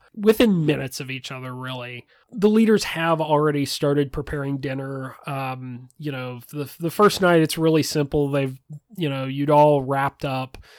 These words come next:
some, some meat and vegetables in, in aluminum foil, thrown 'em in the fire, and, and, you know, had yourselves a hobo dinner. So th-, they're getting, they're getting ready by the time,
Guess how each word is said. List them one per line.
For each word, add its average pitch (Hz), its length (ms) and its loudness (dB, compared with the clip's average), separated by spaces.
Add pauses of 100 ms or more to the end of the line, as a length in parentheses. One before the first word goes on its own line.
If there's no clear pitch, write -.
(400)
some, 131 540 -6
some 135 320 -6
meat 151 320 0
and 139 120 -8
vegetables 131 920 -6
in, 123 580 -12 (680)
in 139 260 -18
aluminum 196 420 6
foil, 165 480 4
thrown 170 340 4
'em 156 100 2
in 151 100 0
the 139 80 -6
fire, 135 480 -6
and, 131 300 -10
and, 131 260 -14
you 143 100 -8
know, 120 140 -10
had 185 300 4
yourselves 143 420 0
a 127 40 -6
hobo 131 380 -8
dinner. 113 400 -18 (140)
So 139 440 -6 (100)
th-, 208 200 -4
they're 226 160 8
getting, 220 540 4
they're 196 100 0
getting 196 260 2
ready 147 380 4
by 135 240 -6
the 131 120 -8
time, 127 580 -6